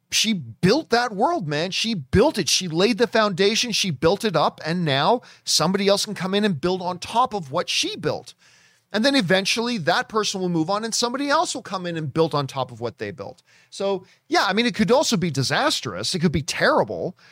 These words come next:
but it could also be great. So, yeah, that's kind of my take on it at any rate. And I say that as not a big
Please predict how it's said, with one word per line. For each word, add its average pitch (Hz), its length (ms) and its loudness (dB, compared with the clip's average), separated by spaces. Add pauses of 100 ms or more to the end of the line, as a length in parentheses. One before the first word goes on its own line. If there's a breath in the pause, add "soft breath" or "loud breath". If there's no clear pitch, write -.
(240 soft breath)
but 226 100 4
it 247 80 -2
could 254 100 4
also 254 240 2
be 240 100 -2
great. 202 460 0
So, 160 380 4
yeah, 185 180 2
that's - 240 -2
kind 190 160 -6
of 151 40 -4
my 135 120 -4
take 127 220 -8
on 107 180 -6
it 104 40 -8
at 104 40 -8
any 107 120 -6
rate. 85 200 -10
And 180 80 -2
I 208 140 4
say 311 240 -2
that 240 260 2
as 180 220 0
not 185 200 4
a 151 40 2
big 143 300 2